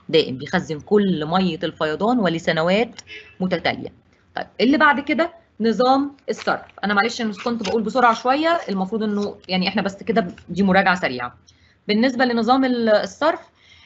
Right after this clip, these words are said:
آه، كان بقى من عيوب الري الدائم يا ولاد، ودي لازم نبقى عارفينها حتى لو يعني مش موجودة في الشرح، بس هي غالبًا موجودة في كتاب في صورة معلومة إسرائيلية، إنه لما بدأنا نروي أكتر من مرة في السنة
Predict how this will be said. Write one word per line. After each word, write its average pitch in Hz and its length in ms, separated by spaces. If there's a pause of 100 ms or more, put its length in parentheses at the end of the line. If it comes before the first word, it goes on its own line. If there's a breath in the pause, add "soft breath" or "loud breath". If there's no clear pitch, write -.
(140 soft breath)
آه، 202 280
كان 349 220
بقى 285 200
من 294 140
عيوب 247 280
الري 254 300
الدائم 226 360
يا 226 80
ولاد، 233 300
ودي 214 160
لازم 220 180
نبقى 196 220
عارفينها 208 360
حتى 208 320
لو 202 420
يعني 160 220
مش 160 340
موجودة 170 320
في 190 60
الشرح، - 380
بس 214 160
هي 208 180 (160)
غالبًا 196 240
موجودة 180 340
في 190 80
كتاب 185 220
في - 80
صورة 196 220
معلومة 175 320
إسرائيلية، 240 440 (520 loud breath)
إنه 320 200
لما 262 120
بدأنا 226 300
نروي 254 300
أكتر - 320
من 208 160
مرة 196 460
في 233 140
السنة 254 420